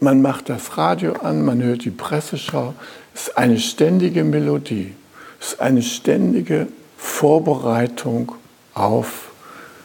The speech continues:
irgendwelche Form von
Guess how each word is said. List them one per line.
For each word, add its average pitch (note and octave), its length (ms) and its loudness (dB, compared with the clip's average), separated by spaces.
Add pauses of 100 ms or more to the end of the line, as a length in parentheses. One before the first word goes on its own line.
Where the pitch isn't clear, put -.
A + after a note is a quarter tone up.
(920)
irgendwelche A#2 920 2
Form A2+ 440 0
von A#2 400 0